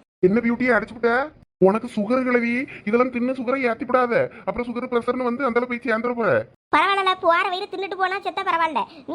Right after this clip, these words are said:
Speaker 2: வேற சும்மா இரு, என்னை திங்க விடு. மாம்பழம் நல்லா தித்திப்பா இருக்கு, எடுத்து தின்னு பாரு. ஆமையா, மாம்பழம் நல்லா இருந்தியா? அஹ், இது எங்க வாங்கினதுன்னு?
Speaker 1: அம்மா, இது நான் கடையில வாங்கல. அதான் அன்னைக்கே சொன்னேன் உங்கள,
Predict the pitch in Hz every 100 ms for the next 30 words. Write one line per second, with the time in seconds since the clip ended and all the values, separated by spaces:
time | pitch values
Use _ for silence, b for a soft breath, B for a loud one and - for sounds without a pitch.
0 | 359 359 330 370 339 320 277 B 277 294
1 | 330 339 359 311 190 B 240 330 370 339
2 | 370 302 381 403 349 311 330 370 359 -
3 | 339 233 170 _ _ - 302 392 381 381
4 | 302 403 359 311 403 381 370 370 403 B
5 | B 330 349 330 349 403 359 427 415 427
6 | 440 453 640 - _ _ 196 233 233 233
7 | 233 180 240 240 220 185 117 - B 180
8 | 226 226 247 247 233 233 233 240